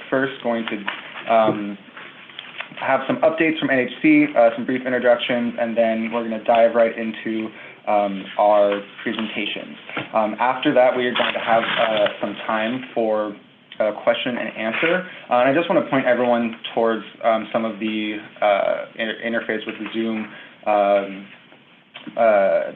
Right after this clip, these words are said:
technology. Uh, at, everyone should be muted right now. If you are not on mute, please mute now so that,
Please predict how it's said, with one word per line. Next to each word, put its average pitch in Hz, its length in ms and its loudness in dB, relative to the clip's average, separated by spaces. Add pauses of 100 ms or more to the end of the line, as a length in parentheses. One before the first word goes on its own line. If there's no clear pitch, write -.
technology. 110 680 0
Uh, 110 380 4 (420)
at, 139 360 -2 (160)
everyone 160 400 4
should 139 160 0
be 135 80 4
muted 127 360 0
right 131 160 2
now. 139 280 2
If 123 180 -2
you 123 100 0
are 120 100 2
not 113 460 0
on 113 240 0
mute, 123 380 -4
please 127 240 -4
mute 117 300 -4
now 117 520 0
so 120 80 -4
that, 107 300 2